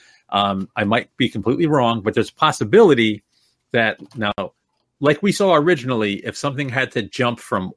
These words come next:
from one core to another in Threadripper, that's would happen on this twelve core processor. Something would have to go from chiplet to I O die to chiplet.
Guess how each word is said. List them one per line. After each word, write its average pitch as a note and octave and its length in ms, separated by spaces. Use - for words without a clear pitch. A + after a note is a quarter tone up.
from F#2+ 280
one G#2+ 200
core A2+ 220
to G2+ 140
another F#2+ 360
in F2+ 120
Threadripper, B2+ 640
that's B2+ 360
would B2+ 200
happen A2 680
on F#2+ 440
this F#2 200
twelve G#2 300
core - 180
processor. - 480
Something A#2 280
would A#2+ 80
have G2 80
to A#2+ 80
go A2 100
from F#2 140
chiplet D3 460
to G#2+ 80
I G2+ 180
O A#2 120
die G#2+ 280
to - 160
chiplet. - 440